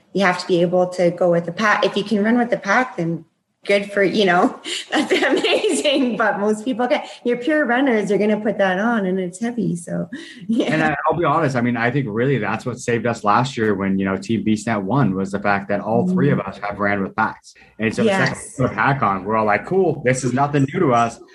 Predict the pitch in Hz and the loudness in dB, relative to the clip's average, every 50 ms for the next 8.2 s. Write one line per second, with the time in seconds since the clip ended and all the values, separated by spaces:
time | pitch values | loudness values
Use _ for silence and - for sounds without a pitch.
0 | - - _ 220 117 123 123 113 120 131 135 - 120 135 - - 175 175 - - | -20 -20 _ -4 0 0 0 2 2 2 2 4 4 4 2 2 0 -2 -6 -8
1 | - 110 117 120 123 - 120 123 113 117 107 95 95 104 107 110 110 107 - - | -4 0 0 2 2 0 -2 -2 -2 -2 -2 -2 0 0 0 0 0 -2 -4 -2
2 | 110 107 107 117 113 101 107 107 101 - 104 104 107 104 104 104 101 104 101 101 | 0 0 0 0 0 -2 -2 -2 -2 -2 0 0 0 0 0 -2 -2 -2 -2 -2
3 | 98 101 110 120 123 - - - - - 101 95 - - - - - - - 110 | -2 -2 -2 0 0 -2 -4 -10 -10 -8 -8 -8 -8 -10 -14 -20 -16 -6 -2 -2
4 | - 107 123 147 143 135 127 131 139 139 147 135 127 127 127 127 131 127 - - | 0 2 2 2 2 2 2 2 4 4 4 4 2 2 2 2 2 2 2 0
5 | - - - 131 131 - 127 113 - 98 110 117 123 135 139 139 - 117 110 101 | -2 -2 -2 -2 -2 0 0 0 0 0 0 2 2 2 0 -2 -6 -10 -10 -6
6 | 101 107 110 113 113 110 98 107 107 107 98 107 107 - 107 107 - - - 101 | -2 -2 0 0 0 0 0 2 2 2 2 0 -4 -6 -6 -6 -4 -2 0 0
7 | 98 95 98 - 98 101 98 95 95 98 98 98 92 - - - - 104 104 101 | 0 0 0 -2 -2 0 0 0 2 2 2 0 0 -2 -6 -10 -6 -4 -4 -4
8 | - - - | -4 -6 -12